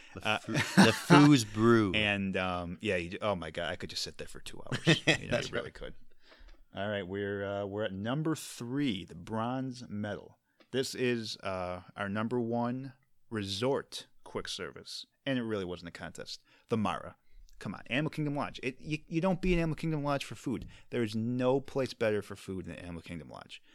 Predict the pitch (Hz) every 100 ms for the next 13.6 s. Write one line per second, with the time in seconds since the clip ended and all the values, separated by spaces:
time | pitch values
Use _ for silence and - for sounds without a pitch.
0 | - _ - 98 95 98 117 139 139 110
1 | 107 - 98 - 104 95 - 98 - -
2 | _ - - - - - - 120 107 101
3 | 101 98 95 92 - 92 90 - - -
4 | - - - - - - - - - -
5 | - - - - - - - - 98 95
6 | 123 113 113 113 - 117 104 95 - -
7 | - - 95 90 90 - - 92 92 101
8 | 110 - 110 120 131 - - 104 104 101
9 | 107 104 104 110 117 - - - - 113
10 | 104 95 98 113 104 - 117 127 107 113
11 | - 92 - 92 98 107 104 104 107 107
12 | 135 - - 104 104 107 104 107 107 110
13 | 101 - 98 98 101